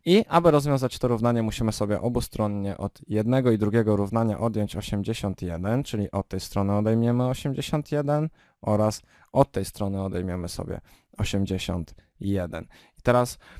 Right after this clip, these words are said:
widzimy, że te elementy nam się zredukują, bo osiemdziesiąt jeden minus osiemdziesiąt jeden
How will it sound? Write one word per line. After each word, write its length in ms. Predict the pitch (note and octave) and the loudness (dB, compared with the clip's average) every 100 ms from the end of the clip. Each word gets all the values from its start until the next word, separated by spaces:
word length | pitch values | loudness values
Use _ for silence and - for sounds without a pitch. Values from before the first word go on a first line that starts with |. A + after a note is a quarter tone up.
| - - | -20 -12
widzimy, 480 | A2 C3+ D#3 D3+ C3+ | -2 0 2 2 4
że 200 | B2 A#2 - _ | 4 2 -4 _
te 100 | - | 0
elementy 500 | E3+ D#3+ C#3 C3 B2 | 4 6 4 4 2
nam 140 | A#2 A#2 | 0 0
się 160 | A2+ | -2
zredukują, 640 | G#2+ G2+ F#2+ - F#2+ A2+ B2+ | -2 -2 -4 -4 2 2 4
bo 80 | |
osiemdziesiąt 560 | B2 - A2 A#2 A2+ - | 2 0 0 0 -2 -2
jeden 240 | A2 G#2+ | -2 0
minus 260 | G#2 G#2 - | 2 0 -2
osiemdziesiąt 600 | G#2 G#2 G2 - G2 - | -2 -2 -2 -4 -6 -6
jeden 360 | F#2 F#2 F#2 | -6 -6 -8